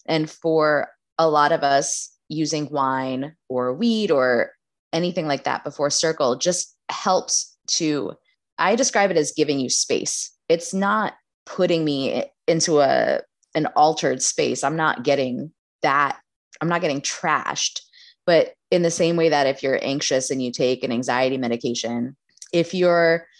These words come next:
you know, dealing with the hustle and bustle of every day and you have a glass of wine, it just gives you enough space to then pull yourself into the ritual mindset that you need to be in.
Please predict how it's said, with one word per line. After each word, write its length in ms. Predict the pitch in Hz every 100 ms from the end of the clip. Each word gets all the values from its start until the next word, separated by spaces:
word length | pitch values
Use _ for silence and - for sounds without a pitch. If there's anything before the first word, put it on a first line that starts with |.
| - _
you 100 | 208
know, 180 | 175 156
dealing 420 | 151 165 160 151
with 220 | 143 147 - -
the 100 | 143
hustle 300 | 139 139 139
and 120 | 139 135
bustle 260 | 135 143
of 100 | 131
every 260 | - 131 135
day 260 | 143 139
and 100 | 135
you 80 | 135
have 240 | 151 139 139
a 60 |
glass 280 | 127 127 -
of 120 | 123
wine, 300 | 139 135 127
it 140 | - 135
just 340 | 208 - -
gives 320 | 170 170 165
you 340 | 160 156 143 143
enough 300 | 151 151 147
space 720 | - - - 135 156 - -
to 160 | -
then 380 | 160 156 143 143 - _ _ -
pull 240 | - 180
yourself 640 | 165 147 - 151 135 143 -
into 600 | 127 127 127 135 113 104 - _ _ _ -
the 200 | 143 135
ritual 400 | 135 - 139 131
mindset 540 | 123 117 117 135 120
that 160 | 135 143
you 100 | 131
need 220 | 117 117
to 120 | 127
be 200 | 110 92
in. 300 | 58 73